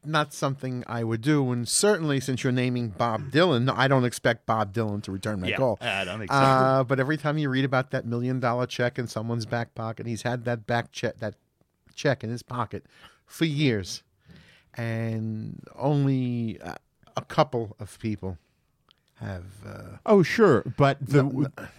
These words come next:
Speaker 3: the ones that do obviously generate uh, I mean, just the offer alone generates free press,
Speaker 2: Yeah,
Speaker 3: right?
Speaker 2: Snoop Dogg did porn for a while, didn't
Speaker 3: Snoop
Speaker 2: he?
Speaker 3: Dogg had his own porn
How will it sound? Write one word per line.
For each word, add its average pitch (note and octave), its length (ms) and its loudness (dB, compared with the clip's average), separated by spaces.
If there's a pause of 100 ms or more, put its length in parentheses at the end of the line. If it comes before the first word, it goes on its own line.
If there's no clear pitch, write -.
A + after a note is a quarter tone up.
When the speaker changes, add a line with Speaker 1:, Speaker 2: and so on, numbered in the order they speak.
(200)
Speaker 3:
the C3 160 2
ones E3 320 4
that E3 200 4
do C3+ 200 6
obviously A#2+ 480 2
generate G2+ 600 0 (480)
uh, A2+ 280 2
I B2 140 2
mean, D3+ 220 2
just G3 280 2
the E3+ 140 0 (100)
offer C#3 500 4
alone G#2+ 680 2 (720)
generates A#2 880 0 (500)
free A2+ 260 -2
press, - 480 -8
Speaker 2:
Yeah, G#2 200 -10
Speaker 3:
right? G#2+ 220 2
Speaker 2:
Snoop B3 140 0
Dogg C3 240 0
did F#2 180 -12
porn E2+ 340 -10
for F2+ 80 -14
a F2 40 -8
while, E2+ 240 -8
didn't G2 180 -10
Speaker 3:
Snoop E3 200 4
Speaker 2:
he? G3+ 40 4
Speaker 3:
Dogg E3 200 4
had D3 240 0
his C3+ 120 -2
own C#3+ 220 0 (100)
porn B3 400 -8